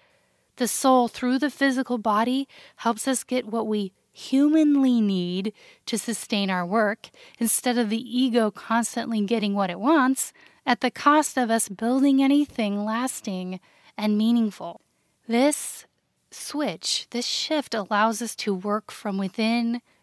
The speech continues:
radiation, as terrible as it can feel at first. It helps us work with magical will to build a new life from the unwavering foundation within. And this time we build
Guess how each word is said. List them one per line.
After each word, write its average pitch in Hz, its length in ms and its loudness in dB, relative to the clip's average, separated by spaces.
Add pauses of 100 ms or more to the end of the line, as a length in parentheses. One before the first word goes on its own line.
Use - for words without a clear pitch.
radiation, 208 720 -2
as 175 360 -8
terrible 247 460 0
as 220 140 0
it 208 100 -4
can 202 160 -10
feel 190 240 -6
at 185 140 -6
first. - 440 -10 (760)
It 247 120 -2 (140)
helps - 360 -4
us 269 160 -6
work 233 380 -6 (400)
with 254 320 0
magical 226 560 2
will 196 260 2
to 208 120 -8
build 214 400 -2
a 233 80 0
new 247 240 0
life 190 480 -4 (340)
from 226 680 2 (260)
the 240 140 -2
unwavering 214 640 0
foundation 185 580 -4
within. 170 460 -4 (760)
And 226 180 2
this 330 140 4
time 339 220 4
we 226 220 2 (140)
build 277 480 0